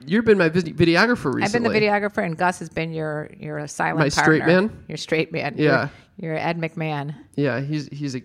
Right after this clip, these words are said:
Speaker 1: he's a wonderful,
Speaker 2: Gus
Speaker 1: uh,
Speaker 2: is a multi-poo.
Speaker 1: Gus is the dog. All right.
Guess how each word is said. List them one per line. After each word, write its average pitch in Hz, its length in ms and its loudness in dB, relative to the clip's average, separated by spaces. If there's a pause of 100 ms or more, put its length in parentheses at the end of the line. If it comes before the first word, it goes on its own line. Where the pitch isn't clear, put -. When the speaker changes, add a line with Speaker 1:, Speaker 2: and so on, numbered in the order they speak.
Speaker 1:
he's 135 180 -10
a 123 80 -6
wonderful, 127 640 -4
Speaker 2:
Gus 226 180 0
Speaker 1:
uh, 254 60 -2
Speaker 2:
is 202 80 -6
a 202 40 4
multi-poo. 170 600 0 (640)
Speaker 1:
Gus 151 220 0
is 135 120 -8
the 120 100 -6
dog. 71 320 -6 (560)
All 190 140 4
right. 135 340 0